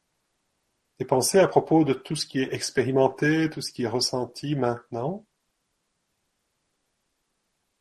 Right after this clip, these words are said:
Des pensées à propos de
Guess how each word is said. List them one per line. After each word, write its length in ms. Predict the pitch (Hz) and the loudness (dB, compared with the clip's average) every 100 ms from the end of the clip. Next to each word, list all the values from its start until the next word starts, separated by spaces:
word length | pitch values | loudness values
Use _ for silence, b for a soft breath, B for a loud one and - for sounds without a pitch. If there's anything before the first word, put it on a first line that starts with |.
| _ _ _ _ _ _ _ _ _ _ _ _ _ - | _ _ _ _ _ _ _ _ _ _ _ _ _ -6
Des 80 | |
pensées 420 | - 127 - 151 151 | 2 2 4 4 6
à 80 | |
propos 440 | 135 139 - 139 135 | 6 0 2 4 4
de 460 | 120 120 117 107 | 4 0 0 -2